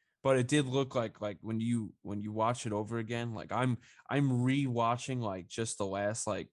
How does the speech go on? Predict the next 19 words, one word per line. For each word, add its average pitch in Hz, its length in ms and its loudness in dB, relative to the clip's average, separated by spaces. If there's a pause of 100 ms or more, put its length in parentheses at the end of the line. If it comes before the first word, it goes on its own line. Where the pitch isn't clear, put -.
(100)
two 113 220 0
minutes 110 420 -2 (340)
just - 380 -2
to 87 80 -6
see, 107 460 -4
like, 92 240 -6
if, 101 260 -8
if, - 300 -8
if 107 160 -8
I 110 140 0
see 117 200 0
what 104 160 -2
he 113 140 -2
was 127 180 -2
seeing. 143 320 -4 (580)
And 104 300 -2 (120)
y-, 127 200 -2
you 127 240 -2
could 127 180 0